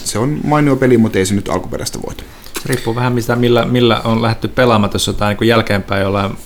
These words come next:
Speaker 2: uudemmilla konsoleilla jotain, mm, jotain emuversioita pelannut, niin ristiohjelmat kaikissa konsoleissa ei ole ollut uudemmissa ihan niin hyviä kuin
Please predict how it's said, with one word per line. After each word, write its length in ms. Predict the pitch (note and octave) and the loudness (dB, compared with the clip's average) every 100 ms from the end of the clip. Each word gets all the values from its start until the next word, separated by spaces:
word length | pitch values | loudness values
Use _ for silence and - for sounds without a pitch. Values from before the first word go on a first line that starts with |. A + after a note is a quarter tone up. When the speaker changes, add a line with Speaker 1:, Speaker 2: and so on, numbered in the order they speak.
| - | 0
Speaker 2:
uudemmilla 360 | A2+ G2+ F#2+ | 2 2 0
konsoleilla 340 | F#2 G2 F#2+ F#2+ | -2 -4 -4 -4
jotain, 240 | G2 F#2+ - - - - | -4 -6 -10 -16 -14 -10
mm, 300 | G#2+ G#2 A2 | -8 -6 -6
jotain 340 | G2+ G#2 G2+ G2 | -8 -6 -6 -4
emuversioita 680 | A2 G#2 G2 G2+ - F#2 G2 | -2 0 0 -4 -4 -6 -8
pelannut, 420 | - G2 G2 G2+ | -6 -2 -2 -2
niin 160 | G2 G#2 | -2 0
ristiohjelmat 500 | A#2 - G2+ G2 G2 | 0 0 0 0 -2
kaikissa 560 | G#2+ G2+ G2+ - G2+ A2 - - - - - - - | -2 -2 -2 -4 -6 -8 -12 -10 -10 -10 -14 -14 -4
konsoleissa 540 | G#2+ G2 G2+ G2 G#2 | -2 -2 -4 -4 -2
ei 100 | G2+ | 0
ole 120 | G2+ G#2 | -2 -2
ollut 160 | G#2 | -2
uudemmissa 420 | G2+ F#2+ G2 - | -2 -2 -4 -4
ihan 100 | G2+ | -4
niin 120 | G2+ G2 | -4 -4
hyviä 240 | G2+ G#2+ | -4 -4
kuin 180 | - | -6